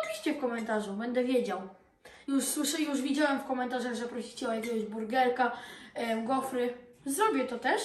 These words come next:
ale najpierw mam jeszcze kilka innych przepisów, które mam plan przygotować dla was. <clears throat> Następnym krokiem będzie do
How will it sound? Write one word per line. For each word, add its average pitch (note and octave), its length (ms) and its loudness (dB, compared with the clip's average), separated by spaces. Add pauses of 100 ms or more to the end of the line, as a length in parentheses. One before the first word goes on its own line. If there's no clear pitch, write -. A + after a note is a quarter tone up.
(240)
ale D4 220 6
najpierw G4 460 4
mam D#4 180 6
jeszcze C#4+ 220 -4
kilka E4 400 2
innych C#4+ 420 0
przepisów, A#4 540 0 (560)
które F#4+ 340 4 (360)
mam D4 260 6
plan B3 400 2
przygotować A3 600 -2
dla G#3 220 -2
was. - 420 -12 (800)
<clears throat> - 1160 -2
Następnym E4+ 560 0
krokiem C4 420 -2
będzie A#3+ 320 2
do G#3 420 -2